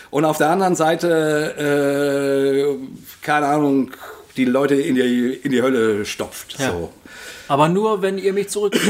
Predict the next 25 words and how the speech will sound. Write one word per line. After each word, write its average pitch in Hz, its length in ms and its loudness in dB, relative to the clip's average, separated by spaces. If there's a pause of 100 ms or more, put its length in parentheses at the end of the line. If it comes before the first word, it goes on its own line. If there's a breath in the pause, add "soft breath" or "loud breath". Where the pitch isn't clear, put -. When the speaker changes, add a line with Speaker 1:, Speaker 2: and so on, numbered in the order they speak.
Speaker 1:
<clears throat> - 60 -10
Aber 180 120 2
nur, 277 160 2
wenn, 226 160 0
wenn, 202 360 0
wenn 175 100 2
ihr 185 60 0
mich 196 140 0
zurücknehmt. 185 300 0
Es - 180 -4
gibt 139 160 0
ja 147 40 2
Speaker 2:
Ja. 131 40 0
Speaker 1:
diese, 131 260 0
es 120 140 -4
gibt - 160 -2
diese 127 220 2
witzige, 120 680 0
äh, 117 180 0
oder 120 180 2
diese 113 220 -2
K-, - 240 -8 (160)
Karikatur, 120 580 0
ne, 113 180 2
wo 101 380 4